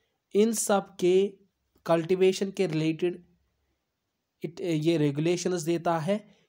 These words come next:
कि आप इनको पजेस नहीं कर सकते, सेल नहीं कर सकते, चाहे डोमेस्टिक मार्केट हो, चाहे इंटरनेशनल मार्केट हो या ट्रांसपोर्टेशन इनकी प्रोहिबिट है। आप इनको किसी भी हाल में,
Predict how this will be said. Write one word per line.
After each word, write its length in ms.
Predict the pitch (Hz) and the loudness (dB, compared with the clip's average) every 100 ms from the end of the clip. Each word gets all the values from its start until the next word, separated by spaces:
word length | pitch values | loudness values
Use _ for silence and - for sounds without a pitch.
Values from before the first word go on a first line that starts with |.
| _ | _
कि 60 | - - | -12 -6
आप 360 | 165 180 190 - | -4 -2 -4 -6
इनको 360 | 185 175 175 180 | -4 -4 -4 -6
पजेस 460 | 180 147 147 170 190 | 0 0 0 -4 -4
नहीं 180 | 180 | -4
कर 140 | 185 180 | -2 -4
सकते, 580 | - 180 - 190 202 - _ _ | -4 -8 -2 0 0 -6 _ _
सेल 480 | - - 156 160 180 | -14 -4 0 0 0
नहीं 200 | 180 175 | -2 -4
कर 200 | 190 180 | -4 -4
सकते, 360 | 175 185 - 190 | -4 -6 0 0
चाहे 280 | 185 170 170 | 0 -2 0
डोमेस्टिक 500 | 151 156 160 175 160 | 0 0 -2 -6 -2
मार्केट 380 | 175 175 185 180 | -2 -2 -4 -4
हो, 220 | 185 185 - _ - | -6 -6 -12 _ -4
चाहे 220 | - 165 156 | 0 2 2
इंटरनेशनल 520 | 147 156 170 165 185 | 0 0 -2 0 0
मार्केट 420 | 170 165 165 175 | 0 -2 -4 -6
हो 280 | 180 196 196 _ _ 151 | -4 -4 -6 _ _ -2
या 140 | 156 | 0
ट्रांसपोर्टेशन 1000 | 170 - 165 170 165 165 160 160 151 175 | 0 0 0 0 -4 -2 -2 -2 -6 -6
इनकी 420 | 170 160 151 202 247 - | -6 -8 -4 -4 -4 -8
प्रोहिबिट 480 | - 165 160 151 156 | -2 0 0 -2 -4
है। 240 | - 135 127 - _ _ | -4 -6 -6 -16 _ _
आप 340 | - 175 185 - | 2 2 0 -2
इनको 480 | 190 196 - 196 208 | -2 -2 0 2 2
किसी 360 | 208 190 - 196 | -2 -6 -4 -4
भी 160 | 202 | -2
हाल 300 | 170 151 147 | -2 0 0
में, 320 | 156 185 220 | 0 -2 -2